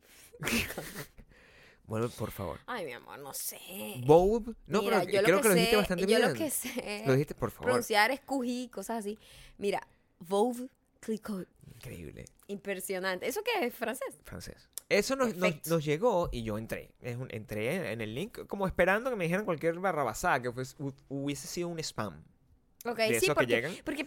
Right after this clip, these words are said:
Speaker 1: llegó de la nada y nos pareció como nosotros, bueno, nosotros así como que ma-, como que match,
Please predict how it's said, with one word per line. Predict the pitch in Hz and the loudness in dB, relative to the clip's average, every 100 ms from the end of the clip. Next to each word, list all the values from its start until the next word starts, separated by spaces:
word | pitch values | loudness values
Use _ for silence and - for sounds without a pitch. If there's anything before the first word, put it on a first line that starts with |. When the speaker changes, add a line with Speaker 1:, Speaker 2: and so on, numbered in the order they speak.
| 269 | -2
Speaker 1:
llegó | 294 302 | 0 2
de | 311 | 2
la | 294 | 2
nada | 262 269 269 | 2 0 0
y | |
nos | 269 | -2
pareció | 262 196 196 196 | -2 -2 -4 -6
como | 226 214 190 185 | -4 -2 -2 -4
nosotros, | 196 190 185 175 208 214 208 196 | -8 -10 -10 -10 -6 -4 -6 -6
bueno, | 185 190 175 | -6 -4 -6
nosotros | 160 165 170 226 247 | -8 -10 -10 -8 -8
así | 208 | -8
como | - 233 220 | -8 -8 -6
que | 180 | -6
ma-, | 175 160 - - | -6 -10 -14 -14
como | - 165 - | -12 -10 -8
que | 156 | -10
match, | 156 156 135 143 165 - - | -8 -10 -10 -8 -8 -6 -6